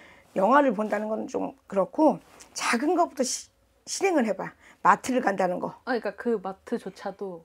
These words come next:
Speaker 1: 안 가?
Speaker 2: 안 가요.
Speaker 1: 와, 그러니까 이 우울증
Speaker 2: "너
Speaker 1: 되게
Speaker 2: 혼자
Speaker 1: 심한
Speaker 2: 갔다
Speaker 1: 거야.
Speaker 2: 와." 이런 식으로.
Speaker 1: 굉장히 심하신 거야, 지금. 그 정도면 엄청 심하신 거라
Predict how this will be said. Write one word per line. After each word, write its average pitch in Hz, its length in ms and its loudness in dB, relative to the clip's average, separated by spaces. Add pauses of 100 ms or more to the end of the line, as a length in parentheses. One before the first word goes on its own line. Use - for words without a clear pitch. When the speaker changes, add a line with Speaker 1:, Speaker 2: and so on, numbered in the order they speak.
(120)
Speaker 1:
안 220 160 8
가? 311 240 10 (100)
Speaker 2:
안 190 160 -2
가요. 165 260 -8 (480)
Speaker 1:
와, - 60 -14 (720)
그러니까 233 200 0
이 - 80 -6
우울증 247 220 -2
Speaker 2:
"너 269 80 10
Speaker 1:
되게 302 100 6
Speaker 2:
혼자 294 160 0
Speaker 1:
심한 240 220 -2
Speaker 2:
갔다 220 60 -4
Speaker 1:
거야. 208 140 -6
Speaker 2:
와." 208 100 -14 (400)
이런 185 340 -12
식으로. 160 240 -18
Speaker 1:
굉장히 277 420 4
심하신 208 460 -8
거야, 190 160 -12
지금. 185 260 -16 (1000)
그 - 160 0
정도면 247 420 2
엄청 196 240 -4
심하신 247 400 -6
거라 226 300 -6